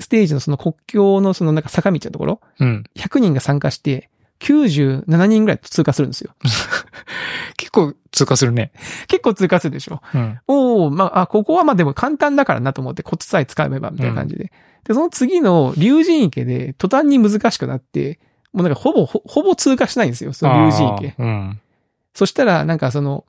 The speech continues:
Speaker 1: 番組的にはやっぱその次々ステージ行かしたいから、関東省っていう謎のシステムが登場して、
Speaker 2: うん。
Speaker 1: 関東省は出た人は落ちても次のステージ行けるっていう、よくわかんないシステムが登場してですね。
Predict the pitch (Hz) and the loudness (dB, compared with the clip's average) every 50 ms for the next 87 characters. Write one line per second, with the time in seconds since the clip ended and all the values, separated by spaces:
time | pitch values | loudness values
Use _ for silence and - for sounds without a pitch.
0 | _ _ _ - 185 160 202 233 254 247 247 247 240 233 240 226 247 240 220 160 | _ _ _ -2 0 2 2 2 2 2 4 2 2 2 2 2 2 2 2 2
1 | 135 - - 120 139 127 - - 208 226 233 - 165 143 - - - 175 160 160 | 2 0 0 -2 -2 -2 -2 0 0 0 0 0 -2 -2 -2 0 2 2 2 2
2 | 160 - 160 151 - - 165 147 139 135 135 147 143 139 143 _ _ _ _ _ | 2 0 0 -2 0 0 0 0 0 -2 -4 -4 -4 -6 -8 _ _ _ _ _
3 | _ - - - 294 302 320 311 - 339 311 285 220 - - 151 135 127 - - | _ -8 -2 0 0 0 0 0 0 2 2 2 2 2 2 2 2 2 0 -2
4 | 135 123 131 147 170 190 180 - - - - 147 127 135 131 - 139 135 131 139 | 0 0 2 2 2 2 2 2 0 -2 -2 -2 -6 -4 -2 -2 0 0 0 0
5 | 131 127 - - - - 143 127 117 107 104 - _ _ _ _ _ _ _ _ | -2 -4 -4 -6 -2 0 0 0 0 -2 -6 -10 _ _ _ _ _ _ _ _
6 | - - - 277 320 339 - - - 311 320 - - 175 151 135 - - _ - | -8 -2 0 0 0 0 0 0 2 2 2 2 2 2 2 0 0 -4 _ -2
7 | 165 185 - 131 - - 139 127 - - 233 - - - 208 156 131 117 - - | -2 0 0 0 0 0 -2 0 2 0 0 0 2 0 0 0 0 -4 -2 -2
8 | 185 190 170 143 - 160 135 127 123 120 139 131 135 135 - - - 143 151 160 | 0 2 2 0 0 0 -2 0 0 0 0 0 -2 -2 -6 -8 -10 -8 -8 -8
9 | 160 220 - 202 - - - 233 185 131 - - 262 277 254 202 185 226 180 - | -6 -2 0 0 0 2 2 2 2 2 2 4 4 4 4 4 2 2 2 2
10 | 240 - - - 240 - - 214 190 190 - - 214 180 160 214 202 190 - - | 2 0 2 0 0 2 2 2 2 2 2 2 0 0 2 2 0 0 0 -2
11 | 196 170 139 131 127 - 139 135 139 | -2 -2 -2 -2 -6 -8 -8 -8 -8